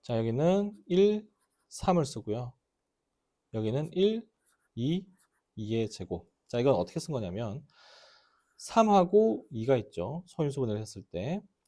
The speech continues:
이가 두 개 있고 삼이 한 개 있어요. 여기는 일, 일 고정이고요. 여기는 삼 한 개 있었으니까 삼 하나만 쓰고 이는 두 개 있었으니까 이 한 개일 때랑 이 두 개일 때를 이렇게, 어, 차례대로 쓴 거예요.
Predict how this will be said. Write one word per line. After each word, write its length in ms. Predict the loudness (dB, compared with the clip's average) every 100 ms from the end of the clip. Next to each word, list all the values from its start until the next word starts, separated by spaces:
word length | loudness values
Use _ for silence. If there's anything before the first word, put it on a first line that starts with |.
| _ _ _
이가 260 | -4 4 4
두 140 | 4
개 100 | 0
있고 240 | 0 -2 -4
삼이 220 | -2 0
한 100 | -2
개 80 | -6
있어요. 380 | -8 -14 -18 -20 _ _ _ -2
여기는 460 | 0 2 0 -2 -6 _ _ _ _ _ _ _ -2
일, 280 | 0 0 -8 _ _ _
일 240 | -2 -2 -6
고정이고요. 640 | -4 -2 -2 -2 -6 -6 _ _ -6
여기는 180 | -4 -4
삼 200 | -2 -2
한 160 | 0
개 80 | -2
있었으니까 500 | -2 -4 -8 -10 -8
삼 200 | -6 -6
하나만 240 | -4 -4 -6
쓰고 360 | -8 -8 -10 _ _ _ _ -4
이는 260 | 0 2
두 140 | 0 0
개 100 | 0
있었으니까 680 | 2 -2 -6 -8 -6 -6 -6
이 140 | -4
한 220 | -2 0 0
개일 220 | 0 0
때랑 360 | -2 0 -2 -4
이 100 | -6
두 140 | -4
개일 180 | -4 -2
때를 380 | -2 -2 0 -2
이렇게, 500 | -6 -8 -6 -6 -6 _ _ _ _ _ -12
어, 180 | -10 -6
차례대로 400 | 0 0 0 -2
쓴 200 | -6 -8
거예요. 300 | -10 -12